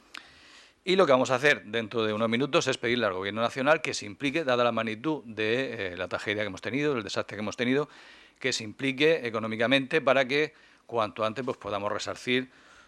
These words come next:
y reparar, <clears throat> pues, todo el desastre que, que hemos tenido. De todas maneras, si solo pudieran o tuviera que hacerlo las administraciones locales, sería mucho más complejo, tardaríamos más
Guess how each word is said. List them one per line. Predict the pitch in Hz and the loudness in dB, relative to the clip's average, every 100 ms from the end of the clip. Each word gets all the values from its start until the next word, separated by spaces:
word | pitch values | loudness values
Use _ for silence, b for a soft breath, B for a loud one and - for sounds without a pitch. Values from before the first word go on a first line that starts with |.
| - | -10
y | 123 120 | -4 -2
reparar, | 117 110 110 120 120 - | 0 2 4 4 2 -8
<clears throat> | - - 104 95 | -6 -4 -6 -4
pues, | 107 - | -6 0
todo | 117 113 | 0 2
el | |
desastre | 101 107 101 110 | -2 -4 -4 -6
que, | 98 98 98 | -4 -6 -6
que | 117 | -6
hemos | 110 | -6
tenido. | - 110 107 | -4 -4 0
De | |
todas | 123 | 2
maneras, | 123 131 139 147 | 4 6 6 4
si | - 110 | -2 -6
solo | - 120 | -2 -2
pudieran | 117 117 113 104 117 | 2 2 2 -4 -8
o | 117 | -10
tuviera | 107 117 | -4 -2
que | 110 | -2
hacerlo | - 117 101 | -2 -4 -4
las | 87 | -6
administraciones | 101 95 - 98 113 | -10 -10 -12 -8 -4
locales, | 113 113 117 - B B B | 0 2 0 -2 B B B
sería | - 104 104 | -8 -8 -8
mucho | - | -8
más | 98 - | -10 -8
complejo, | 110 - 127 131 | -6 -2 -2 -2
tardaríamos | 113 98 98 98 | -4 -4 -6 -2
más | 117 139 | 0 0